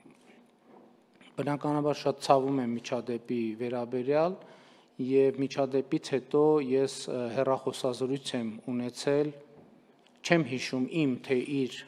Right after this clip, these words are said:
ը, նախաձեռնությամբ, ըմ, ը, տուժածի, ը, այսինքն վրաերթի արդյունքում զոհված, ըմ, կնոջ, ըմ, հոր հետ,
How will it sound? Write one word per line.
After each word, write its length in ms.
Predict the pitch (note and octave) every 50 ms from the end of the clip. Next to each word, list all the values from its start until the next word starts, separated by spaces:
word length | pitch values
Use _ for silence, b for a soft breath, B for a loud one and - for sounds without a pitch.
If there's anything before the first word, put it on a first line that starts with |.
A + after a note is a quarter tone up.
| - - _
ը, 140 | - - B2+ B2 A#2+ A#2 A#2 A#2 A#2
նախաձեռնությամբ, 1300 | A#2 A#2+ C3 C3 - - C#3 B2 - C3 B2+ B2+ A#2+ C3 B2+ B2+ - - - E3 F3 F3+ F#3 F#3+ - - B B B B B B B B B B B B B -
ըմ, 480 | - C3+ C3+ C3 C3 B2+ B2+ B2 B2 A#2+ B2+ C3+
ը, 160 | B2+ B2 A#2+ A#2 A#2 A#2 A#2+ B2 B2 -
տուժածի, 640 | - D3 C#3+ C3 C#3 C#3 C#3 C#3+ - - D#3 D3+ C#3 C3 A2+ - - -
ը, 180 | - - C3+ B2 A#2 A2+ A2 A2 - -
այսինքն 500 | B2 B2 - - C#3+ C3+ - C#3 B2+ A#2+
վրաերթի 600 | A#2 B2+ C3 C3 C3 C3 B2+ - - - C#3 C3 A#2+ A#2 A#2+ -
արդյունքում 720 | - B2 B2 - - - C3+ B2 - - - C3+ C3 B2+ A#2
զոհված, 640 | A2+ A#2 B2 B2 B2+ A#2+ C#3 C#3 B2+ A#2+ - - - - B B B B B B B B B B B B B B -
ըմ, 360 | C3+ C3 B2 A#2+ A2+ A2+ A2+ A#2 A#2 - - - - - C#3 C3+ B2+ B2+ - - - _ _ _ _ _ _ _ _ _ - - - - _ - D3 - - D#4 C#4+ C#4+ C#4 B B B B B B B _ _ _ _ - _ _ -
կնոջ, 500 | - C#3 C#3+ C#3+ C#3 B2+ B2 - - - - - - _ _ b b b b b b b b b b _ -
ըմ, 380 | C#3 B2+ B2 A#2+ A#2 A2+ A#2 - - C3 C3 A#2 - - -
հոր 260 | - D3 C#3 C3+ C3
հետ, 400 | G2 A#2+ C3+ D#3 E3+ - - -